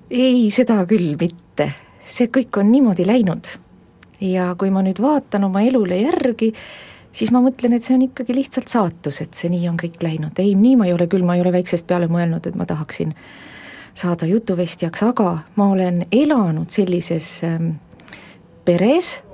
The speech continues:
kus oli väga palju lugude jutustamist. Mu ema oli väga hea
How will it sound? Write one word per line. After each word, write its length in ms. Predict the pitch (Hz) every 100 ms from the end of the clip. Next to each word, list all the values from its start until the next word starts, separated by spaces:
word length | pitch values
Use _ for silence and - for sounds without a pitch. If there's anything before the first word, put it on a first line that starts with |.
| - -
kus 160 | 196 208
oli 140 | 190
väga 280 | 190 269 208 175
palju 240 | 208 185
lugude 320 | 180 180 170
jutustamist. 720 | 165 165 165 175 170 - - - -
Mu 100 | 190 185
ema 220 | 220 226
oli 160 | 220 214
väga 220 | 214 214
hea 220 | 196 214